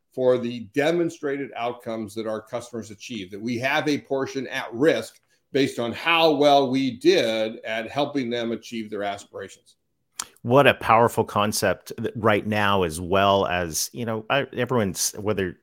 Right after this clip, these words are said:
Speaker 2: the fear of the recession, in my opinion, is as <laughs> important as the recession itself,
Speaker 1: Right.
Speaker 2: right? Because it, it's what gets everybody tapping the brakes, which is ironically kind of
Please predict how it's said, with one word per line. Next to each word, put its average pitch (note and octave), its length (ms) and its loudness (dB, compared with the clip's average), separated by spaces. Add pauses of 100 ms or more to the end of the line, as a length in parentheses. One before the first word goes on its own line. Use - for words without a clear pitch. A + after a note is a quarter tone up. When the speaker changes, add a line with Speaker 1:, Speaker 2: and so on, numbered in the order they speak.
Speaker 2:
the F#2+ 120 -4
fear D#3 340 -2
of A2+ 80 6
the F#2 100 0
recession, F2+ 480 0
in F2 60 -4
my F#2+ 140 0
opinion, F#2 400 -4
is E2 260 -6
as F#2+ 240 -2
<laughs> G#2 80 -4
important A2+ 380 -6
as A2 100 -6
the G2+ 60 -8
recession G#2 580 -2
itself, F2+ 380 0
Speaker 1:
Right. A#2+ 80 -2
Speaker 2:
right? F2 160 -2
Because G2+ 260 -2
it, G#2+ 140 -4 (340)
it's - 180 0
what C3 160 2
gets A2 220 2
everybody G#2 460 0
tapping F#2 580 2
the D#2+ 60 -4
brakes, F2+ 640 0
which - 460 -2 (460)
is F2 380 -6
ironically G2 560 2
kind G2 220 -2
of F2 120 0